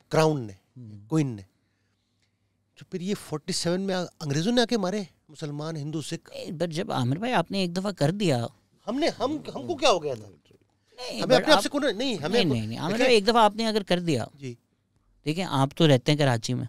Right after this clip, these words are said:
Speaker 1: जी, जी।
Speaker 3: कराची की अगर हम तारीख निकालें,
Speaker 1: जी।
Speaker 3: आपको हिस्टोरिकल कोई सिंधी मुहाजिर लड़ाइयाँ तो नहीं मिलेंगी
Speaker 1: नहीं,
Speaker 3: ना,
Speaker 1: नहीं,
Speaker 3: कि एक दूसरे
Speaker 1: नहीं।
Speaker 3: को काट
Speaker 1: No,
Speaker 3: रहे
Speaker 1: no,
Speaker 3: थे।
Speaker 1: no, no, no।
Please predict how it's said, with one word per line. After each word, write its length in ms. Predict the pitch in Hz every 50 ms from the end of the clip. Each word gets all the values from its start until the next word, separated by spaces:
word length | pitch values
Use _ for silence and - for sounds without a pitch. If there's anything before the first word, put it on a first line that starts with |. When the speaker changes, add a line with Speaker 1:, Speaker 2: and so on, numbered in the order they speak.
| -
Speaker 1:
जी, 80 | 143 131
जी। 160 | 113 131 147 - _ _ _ _ _ _ _ -
Speaker 3:
कराची 340 | 156 147 143 139 139 165 151
की 80 | 160
अगर 140 | 160 147 147
हम 100 | 151 143
तारीख 360 | - 143 131 131 139 - -
निकालें, 360 | 147 127 135 120 117 120 123 135 - 131
Speaker 1:
जी। 160 | 131 131 131 _ _ _ _ _ _ _ _ _ _ _ _ _ _ _ _ _ _ _ _ _ _ _ _
Speaker 3:
आपको 300 | 139 139 143 - - 175
हिस्टोरिकल 600 | 165 156 143 - - 147 135 135 165 180 214 214
कोई 140 | 208 214 208
सिंधी 240 | - - 180 175 180
मुहाजिर 340 | 180 170 160 151 147 160 156
लड़ाइयाँ 340 | 156 151 147 143 151 151 156
तो 60 | 170
नहीं 120 | 180 180
मिलेंगी 260 | 165 139 117 117 -
Speaker 1:
नहीं, 120 | - 170 202
Speaker 3:
ना, 120 | 202 175
Speaker 1:
नहीं, 100 | 156 147
Speaker 3:
कि 80 | 165 160
एक 60 | 156
दूसरे 160 | 147 139 135
Speaker 1:
नहीं। 80 | 151 143
Speaker 3:
को 80 | 147
काट 140 | 143 147 156
Speaker 1:
No, 160 | 196 196 202
Speaker 3:
रहे 120 | 196 180 160
Speaker 1:
no, 60 | 147
Speaker 3:
थे। 40 | 139
Speaker 1:
no, 60 | 131
no, 60 | 127
no। 80 | 127